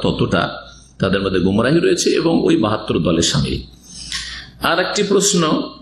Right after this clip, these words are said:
এবং তার উত্তর, এর উত্তরটা শেখ সালেহ ফাওজান হাফিজাহুল্লাহ লম্বা দিয়েছেন, আর এটা দিয়ে আজকের আলোচনা শেষ করব। প্রশ্ন নম্বর তেরো,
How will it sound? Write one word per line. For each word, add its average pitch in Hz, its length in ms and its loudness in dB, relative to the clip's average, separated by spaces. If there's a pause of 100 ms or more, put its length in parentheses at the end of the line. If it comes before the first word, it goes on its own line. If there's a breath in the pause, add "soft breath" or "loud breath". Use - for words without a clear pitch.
(220)
এবং 147 320 0
তার 123 140 0
উত্তর, - 460 0
এর 170 100 2
উত্তরটা 117 680 -2
শেখ 107 160 -4
সালেহ 104 240 0
ফাওজান 98 280 0
হাফিজাহুল্লাহ 87 600 2
লম্বা 87 160 4
দিয়েছেন, 98 320 0 (640 loud breath)
আর 90 360 -2
এটা 127 160 0
দিয়ে 110 220 0
আজকের 92 300 0
আলোচনা 85 300 2
শেষ - 240 0
করব। 65 360 -2 (560)
প্রশ্ন 120 280 2
নম্বর 104 320 4
তেরো, 80 320 0